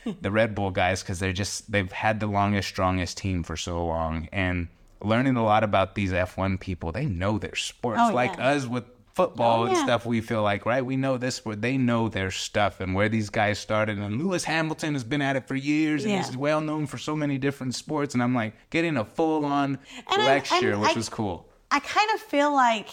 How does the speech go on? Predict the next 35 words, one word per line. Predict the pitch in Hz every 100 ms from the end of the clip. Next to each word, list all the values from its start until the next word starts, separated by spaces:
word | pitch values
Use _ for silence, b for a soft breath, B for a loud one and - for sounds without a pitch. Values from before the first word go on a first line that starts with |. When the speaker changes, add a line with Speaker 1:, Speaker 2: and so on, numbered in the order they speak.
| - -
Speaker 1:
that | 208 240 247 262 - -
was | 247 233 214 - - _
kind | - 254 262
of | 247 208
the |
push | - - 254 254 247 - - - 220 180
against | 170 220 233 262 - - 233
F | 254 254
one | 247 254
in | 254 240
Vegas | 240 233 247
as | 240 202
well. | 202 202 202 220 -
A |
little | 220 220 214
bit | 240
of | 233 233
it | 254 - B
Speaker 2:
Mm-hmm. | 226 -
Speaker 1:
is | 269 226 - b
the | 262
United | 277 277 277 269
States | 240 285 262
is | 220 208
not | 220 -
home | - - 240 233 220
to | - 208
big | 180 208 208
Formula | - 214 208 196 196
Speaker 2:
Oh, | 214
Speaker 1:
One | 202
Speaker 2:
no, | 196
no, |
Speaker 1:
fans. | - 196 180 - 190 190
Speaker 2:
abs- | 104